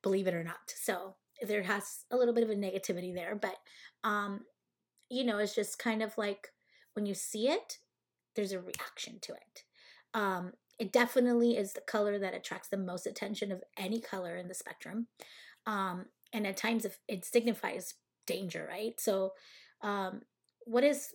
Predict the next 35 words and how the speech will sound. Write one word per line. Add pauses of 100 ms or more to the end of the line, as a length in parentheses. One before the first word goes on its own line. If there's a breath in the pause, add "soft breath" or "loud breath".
what
is,
like,
when
you
see
a,
an
exotic
car, (920)
typically, (320 loud breath)
typically
those
are
red,
right?
Like
Ferrari
or
Lamborghini. (440 loud breath)
It's
just
kind
of
like, (280)
wow, (240)
like,
they (340)
catch
your
attention
immediately, (280 loud breath)
not
only
because